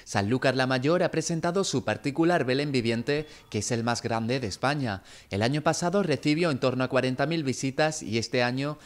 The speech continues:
su ya octava edición viene cargada de novedades. Habrá más de catorce mil metros de recinto sobre los que se han levantado este año nuevos escenarios.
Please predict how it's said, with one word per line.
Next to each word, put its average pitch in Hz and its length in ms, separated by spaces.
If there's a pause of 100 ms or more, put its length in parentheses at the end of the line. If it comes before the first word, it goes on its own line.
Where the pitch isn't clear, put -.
(140)
su 110 200
ya 135 160
octava 170 340
edición 143 480
viene 123 260
cargada 127 460
de 110 160
novedades. 117 680 (240)
Habrá 120 300
más 156 200
de - 120
catorce 123 440
mil 165 200
metros 143 420
de 120 80
recinto 135 640 (160)
sobre 110 300
los 117 160
que 143 80
se 170 160
han 156 80
levantado 131 460
este 135 220
año 120 360
nuevos 117 400
escenarios. 113 760